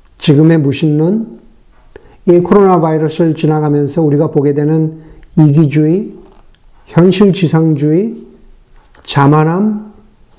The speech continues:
냉소주의에 대-, 대항해서 여전히 우리 자신도 불안하지만 그럼에도 불구하고 그 무엇도 감히 적수가 될 수 없는,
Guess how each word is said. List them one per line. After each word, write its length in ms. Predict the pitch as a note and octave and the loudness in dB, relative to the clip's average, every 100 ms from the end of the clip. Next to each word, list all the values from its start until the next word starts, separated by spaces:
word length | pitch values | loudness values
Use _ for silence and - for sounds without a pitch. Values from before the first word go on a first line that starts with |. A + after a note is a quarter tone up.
| _ _ - | _ _ 0
냉소주의에 1000 | D#3 D3 F3+ F#3 F#3 E3 D#3+ D#3+ D#3+ | 2 4 4 2 0 0 0 0 -2
대-, 300 | D#3+ C#3+ C#3+ | -4 -4 -4
대항해서 840 | D3+ D3+ E3 D#3+ C3 D3+ C3+ A#2+ - - _ _ - - - - - - - | -4 0 0 0 -4 -2 -4 -4 -12 -20 _ _ -20 -20 -20 -20 -20 -18 0
여전히 280 | D3+ D#3 A#3 | 2 4 4
우리 220 | G#3 F#3+ | 2 2
자신도 920 | F#3 E3+ F3 E3 E3+ E3 D#3+ - - - - - - | -2 -4 -4 0 0 -2 -4 -12 -20 -20 -20 -16 0
불안하지만 760 | D#3 F3 D3 A2+ B2+ A#2+ A#2+ B2+ - _ _ _ - - | 2 4 2 0 -2 -2 -6 -10 -20 _ _ _ -20 -16
그럼에도 440 | - D3+ D#3 D#3 C#3 | 0 2 4 2 2
불구하고 840 | D3+ C#3+ D3+ C3+ C#3 B2+ A#2 - - - _ - | 0 2 0 -2 -2 -4 -8 -20 -20 -20 _ -4
그 140 | - | 2
무엇도 760 | G3 D3+ D#3 D#3+ D#3+ F3 D#3 - | 4 4 2 0 -4 -2 -2 -4
감히 360 | - D3 E3 | -6 -2 -2
적수가 520 | D#3+ C#3+ - F3+ F3 D#3+ | -4 -8 -4 0 0 0
될 180 | C#3 | -2
수 180 | C3 E3+ | -4 -4
없는, 380 | C3+ C3 B2+ | -2 -2 -2